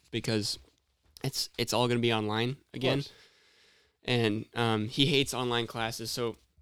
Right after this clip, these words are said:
Speaker 1: like, two days ago, he canceled, so I had to scramble and find a different class because I'm,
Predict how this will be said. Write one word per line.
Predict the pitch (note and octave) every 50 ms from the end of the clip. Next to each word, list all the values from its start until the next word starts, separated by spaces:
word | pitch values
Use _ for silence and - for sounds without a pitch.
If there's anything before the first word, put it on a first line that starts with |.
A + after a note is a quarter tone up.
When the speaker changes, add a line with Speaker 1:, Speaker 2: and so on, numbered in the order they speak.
| - _ _
Speaker 1:
like, | C3+ C3+ B2+ -
two | - G3+ G3+
days | G3 G#3 G#3 G3+ E3+
ago, | D#3 C3 C#3 C3
he | B2+ B2
canceled, | - - C#3+ C#3 C3 B2+ G2+ A#2
so | - C3
I |
had | C3 B2+
to |
scramble | A#2+ - - - B2 A#2+ B2 B2+ A#2+ A#2 A#2
and | A2 A2
find | - A2 A2 A2
a | A2
different | A2+ A2+ - A2 F#2+ -
class | - G#2+ G#2 G#2 A2 - - - -
because | - A#2 - A2+ G#2 F#2+
I'm, | G#2+ A2 G#2